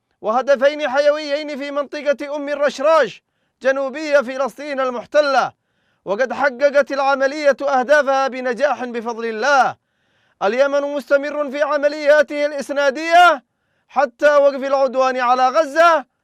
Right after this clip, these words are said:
ورفع الحصار عنها، والله حسبنا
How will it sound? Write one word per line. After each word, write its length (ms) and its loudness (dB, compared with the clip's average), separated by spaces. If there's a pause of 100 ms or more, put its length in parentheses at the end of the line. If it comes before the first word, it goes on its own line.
(220)
ورفع 420 2
الحصار 760 0
عنها، 680 0 (380)
والله 1120 6
حسبنا 600 -2